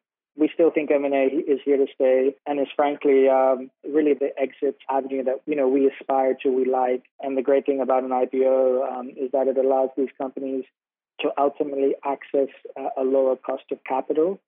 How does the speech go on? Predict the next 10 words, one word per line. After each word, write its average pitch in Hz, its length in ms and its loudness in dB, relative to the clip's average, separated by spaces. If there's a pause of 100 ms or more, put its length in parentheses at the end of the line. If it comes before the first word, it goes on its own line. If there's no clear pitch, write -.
for 135 140 2
their 135 180 2
pipeline 131 520 -6
development. 131 540 -4 (320)
That's 135 220 0
our 135 180 2
interest 135 360 -2
in 135 100 -10
getting 131 180 -4
these 123 140 -4